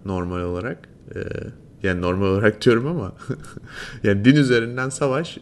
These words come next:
e, en azından İsa'dan iki bin sene sonra artık tamamen, e, şey yapılmış, yani topluma kabul ettirilmiş bir mazeret. Mazeretin ge-, geçerliliğini tartışırız ama, e,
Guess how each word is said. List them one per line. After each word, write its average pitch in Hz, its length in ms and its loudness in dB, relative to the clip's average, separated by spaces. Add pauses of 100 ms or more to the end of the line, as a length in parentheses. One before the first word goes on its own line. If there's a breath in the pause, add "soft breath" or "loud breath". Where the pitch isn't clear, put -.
e, 104 280 -2
en 120 120 -2
azından 120 520 -2
İsa'dan 113 560 -2
iki 123 260 -6
bin 117 100 0
sene 104 300 0
sonra 110 320 -2
artık 110 360 -4
tamamen, 113 500 -4 (240)
e, 98 340 -4 (180)
şey 107 260 4
yapılmış, 107 720 0
yani 92 280 -4 (180)
topluma 107 460 0
kabul 104 260 4
ettirilmiş 107 600 0
bir 101 40 -4
mazeret. 82 520 -2 (260)
Mazeretin 95 720 -2
ge-, 98 160 2
geçerliliğini 95 720 0
tartışırız 101 600 -4
ama, 180 260 -6 (580 loud breath)
e, 110 40 0